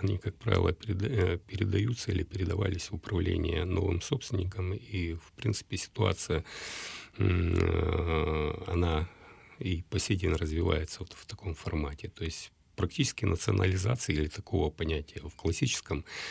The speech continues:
скажем так, нашем понимании этого термина, э,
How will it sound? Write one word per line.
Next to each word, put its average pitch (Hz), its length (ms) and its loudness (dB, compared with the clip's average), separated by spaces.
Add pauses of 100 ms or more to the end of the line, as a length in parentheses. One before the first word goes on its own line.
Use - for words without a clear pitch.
(100)
скажем - 380 -2
так, - 320 -2
нашем 90 380 4
понимании 80 640 4
этого 85 240 2
термина, 80 480 0
э, 80 640 -2